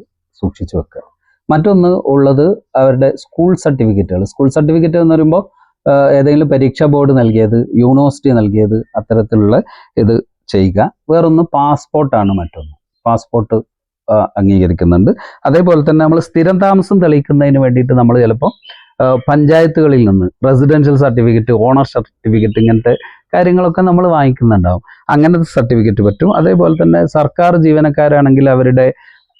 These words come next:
സർവീസ് ഐ ഡി പറ്റും, അല്ലെങ്കിൽ പെൻഷന്റെ പെൻഷൻ കാർഡ് ഉണ്ടെങ്കിൽ പറ്റും. ആ, അതേപോലെ ഇപ്പം നമ്മൾ ജാതി തെളിയിക്കുന്നതിനുള്ള സർട്ടിഫിക്കറ്റുകൾ വാങ്ങിയിട്ടുണ്ടാവും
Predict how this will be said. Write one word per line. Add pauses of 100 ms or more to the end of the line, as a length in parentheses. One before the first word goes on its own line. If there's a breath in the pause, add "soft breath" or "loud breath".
(100)
സർവീസ്
ഐ
ഡി
പറ്റും, (260 soft breath)
അല്ലെങ്കിൽ (240)
പെൻഷന്റെ (240)
പെൻഷൻ
കാർഡ്
ഉണ്ടെങ്കിൽ
പറ്റും. (360 loud breath)
ആ,
അതേപോലെ
ഇപ്പം
നമ്മൾ (280 loud breath)
ജാതി
തെളിയിക്കുന്നതിനുള്ള
സർട്ടിഫിക്കറ്റുകൾ
വാങ്ങിയിട്ടുണ്ടാവും